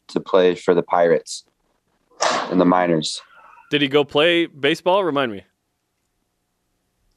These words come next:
Speaker 1: Uh, yeah, he, so he went and played baseball out of high school and then, uh, played in the minors for a little bit,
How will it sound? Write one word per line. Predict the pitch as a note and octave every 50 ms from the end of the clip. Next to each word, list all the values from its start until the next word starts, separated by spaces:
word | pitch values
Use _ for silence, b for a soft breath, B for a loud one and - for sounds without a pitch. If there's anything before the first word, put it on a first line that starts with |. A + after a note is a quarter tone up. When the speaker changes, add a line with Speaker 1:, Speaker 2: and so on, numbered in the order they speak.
| _ _
Speaker 1:
Uh, | - A2 A2 G#2+
yeah, | G#2+ B2 A#2
he, | A2 C#3+ D3 - -
so | - C3 B2+
he | C#3 D3 C#3 - _ _ _
went | G2 A2+ B2 C3 C3
and | C3 A2+ -
played | B2 A2 F#2
baseball | G#2 A2+ A2 - - G2
out | F#2+ F2+
of | F2
high | F2+ G#2
school | G2+ - - F2 E2+ E2 - _ -
and | F#2+ G2 G2 G2
then, | G2 F#2+ F#2+ F#2+ F#2+ F#2+ F#2+ F#2 F#2+ _ _ _ - - - - - - -
uh, | F2+ F2+ F2+ F2+ F2+ F2 F2 E2+ E2 - - _ _ _ _ _ _ _ _ _ _ _ _ _ _ -
played | B2 B2 A#2+ A#2+
in | B2 A#2
the | A2 G#2
minors | G2+ G2+ G2+ G#2 G#2+ G#2 G2+ -
for | - G2+
a |
little | G2 G2+ G2+ G#2
bit, | F#2+ G2+ G#2 G2+ G2 -